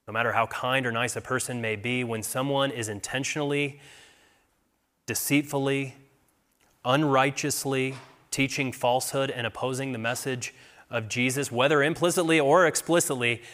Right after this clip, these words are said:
this language is necessary. As one commentator put it,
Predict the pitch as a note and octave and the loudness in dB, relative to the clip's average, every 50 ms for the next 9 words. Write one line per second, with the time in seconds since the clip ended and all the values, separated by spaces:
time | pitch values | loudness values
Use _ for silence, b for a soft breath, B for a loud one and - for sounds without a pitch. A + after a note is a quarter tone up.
0 | B B _ B2+ C#3 D#3 D3+ - - C3+ B2+ C3 C3+ C#3 C3+ C3 A#2+ - G#2+ F#2+ | B B _ 0 2 2 2 0 -2 -4 -2 -2 -2 -2 -2 -4 -4 -6 -8 -10
1 | - A2 A2 A2+ B2 - - G#2+ - - G#2 F#2+ F#2 F2+ F2 - B B B B | -10 -8 -8 -6 -6 -8 -8 -10 -8 -8 -8 -8 -8 -10 -14 -18 B B B B
2 | B B B F#4+ B B B B B B B B B - _ _ _ _ _ _ | B B B -20 B B B B B B B B B -20 _ _ _ _ _ _
3 | _ _ _ _ _ _ _ - G2+ A2+ B2 C3 B2 B2 B2+ B2+ B2+ A#2 A2 - | _ _ _ _ _ _ _ -10 -4 -4 -2 -2 -2 -2 0 0 0 -2 -2 0
4 | B2 B2 A2+ G#2 - - C3 C3 A#2+ G#2+ G#2 - | 0 0 0 -2 -4 -2 -2 0 0 0 -2 -6